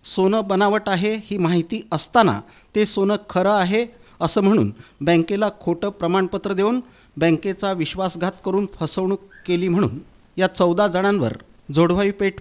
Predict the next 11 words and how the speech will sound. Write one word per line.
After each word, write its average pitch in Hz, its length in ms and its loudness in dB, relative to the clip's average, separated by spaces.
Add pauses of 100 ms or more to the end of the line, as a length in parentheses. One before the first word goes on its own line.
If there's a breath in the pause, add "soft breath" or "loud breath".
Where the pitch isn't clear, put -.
पोलीस 175 300 0
ठाण्यात 185 240 -2
गुन्हा 160 320 0
दाखल 160 320 -2
करण्यात 135 360 -2
आला. 104 220 -8 (320)
याबाबत 196 460 0 (380)
कॅनरा 202 400 2
बँकेचे 202 560 0
मुख्य 180 360 -2
व्यवस्थापक 185 580 0